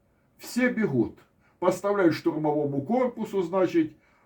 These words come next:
Оце їхня нова снайперка, можете, ну, я думаю, взірець ви знаєте, з якого зроблено. Ось. Отакі розкішні новини.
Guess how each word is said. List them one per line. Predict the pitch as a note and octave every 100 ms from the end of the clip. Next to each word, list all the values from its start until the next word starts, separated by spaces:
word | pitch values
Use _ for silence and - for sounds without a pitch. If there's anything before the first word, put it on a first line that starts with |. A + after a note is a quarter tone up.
| _ -
Оце | E3 D#3+ E3+ C#3
їхня | C3 - C3+
нова | C3+ B2 A#2+
снайперка, | - D#3+ G3 F#3+ F#3 E3 D#3+
можете, | C#3 B2+ B2+ C3 B2 - -
ну, | F#3+
я | E3
думаю, | D#3 D3 C#3
взірець | A#2 B2+ C3 A#2 -
ви | A2 A#2
знаєте, | F#2+ G#2+ G2 G2 G2+
з | G2
якого | G#2 G#2 A2+ G#2 G#2+
зроблено. | C3 F#3+ F3+ F3+ F3 D#3+ D#3 - _ _ _ _ _ _ _ _ -
Ось. | F#3+ F#3+ - _ _ _ _ _ -
Отакі | E3+ G3+ G3 B3+ A3+
розкішні | - D#3 D#3 - G#3+ - D3+ D3+
новини. | C#3+ C#3 C3 A#2 A2 G#2